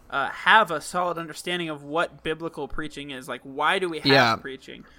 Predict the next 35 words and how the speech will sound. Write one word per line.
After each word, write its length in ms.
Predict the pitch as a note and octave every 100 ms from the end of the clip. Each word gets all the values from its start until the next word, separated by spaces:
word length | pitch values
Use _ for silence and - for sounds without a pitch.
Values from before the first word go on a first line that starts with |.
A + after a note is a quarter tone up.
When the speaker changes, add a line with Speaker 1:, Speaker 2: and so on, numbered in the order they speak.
| _ _ _ _
Speaker 1:
Uh, 160 | D3+ D3
just 240 | C#3+ F3+
like, 300 | G#3 F3 - _ _ _ _
or, 240 | E3+ F3 E3
like, 240 | D#3 C#3+ D#3+
lay 240 | D3+ D#3+
people 400 | E3 E3 D3 D3
should 200 | C#3+ D#3
have 200 | - D3+
a 80 | D#3
good 180 | D3 D#3+
understanding 520 | D#3 D3 - D#3 D3+
of 160 | C3+ C3+
why 180 | C3 C#3+
they 140 | C#3+
go 160 | C#3+ C#3
to 100 | A2+
church. 640 | - D3+ C#3 - - - _ _ _ _ -
Like, 160 | C#3+
you 60 | E3+
should 120 | E3
have 220 | E3 F3
a 20 |
good 140 | D#3+ D#3+
understanding 480 | D3 C#3+ D3 C#3+ C3+
of 180 | C#3
why 240 | C#3+ C#3+ D#3+
preaching 460 | - F3 D#3 D3+
is 100 | C#3
so 220 | - D#3 D#3+
important, 480 | D3+ C#3+ C#3 C#3
what 280 | C#3+ D3 -
good 240 | D3+ D#3 D3+
preaching 500 | - D3 - C3+ A2+
is, 400 | A#2 C3 C3